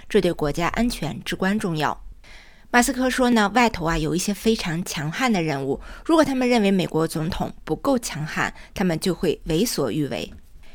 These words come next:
这次对话呢，被外界认为是罕见的公开对谈，绝大多数的对话呢都非常的友善。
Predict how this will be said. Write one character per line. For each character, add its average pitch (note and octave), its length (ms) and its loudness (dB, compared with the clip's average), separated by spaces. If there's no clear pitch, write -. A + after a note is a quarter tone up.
这 D#4+ 140 0
次 D4+ 140 -2
对 D4+ 240 -2
话 B3 240 0
呢， G3+ 160 0
被 G3 160 0
外 G3 180 4
界 F#3 160 0
认 F3 220 0
为 D#3 100 -2
是 G3 160 -2
罕 - 400 -8
见 G3 240 -4
的 D#3 100 -4
公 G#3 240 -4
开 G#3 240 -2
对 G3+ 200 2
谈， D3+ 340 -4
绝 C4 140 2
大 C#4+ 160 10
多 C4 140 6
数 B3+ 120 -2
的 G#3 140 4
对 G#3+ 160 4
话 G3+ 200 -2
呢 E3+ 180 0
都 F#3+ 100 0
非 A3 160 0
常 F3+ 240 -2
的 F3 100 2
友 D#3+ 220 -4
善。 F#3+ 320 2